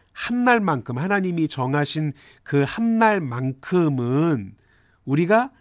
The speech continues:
미리 기억하고 늘 그것을 바라보면서 마치 명절날이나 휴관날이나 놀러 가는 날 아니면 새 집에 들어가는 날이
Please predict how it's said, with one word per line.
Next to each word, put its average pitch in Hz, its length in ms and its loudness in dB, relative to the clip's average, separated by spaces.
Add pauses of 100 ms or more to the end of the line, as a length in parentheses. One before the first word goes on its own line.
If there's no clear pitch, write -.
(320)
미리 190 440 -2
기억하고 156 1000 -2 (320)
늘 180 340 4
그것을 175 520 -4
바라보면서 151 1000 0 (280)
마치 139 380 -2
명절날이나 151 960 -2 (200)
휴관날이나 185 880 0
놀러 143 360 0
가는 160 340 -4
날 131 260 0 (240)
아니면 147 420 0
새 - 180 -6
집에 196 260 -2
들어가는 147 520 -2
날이 127 480 0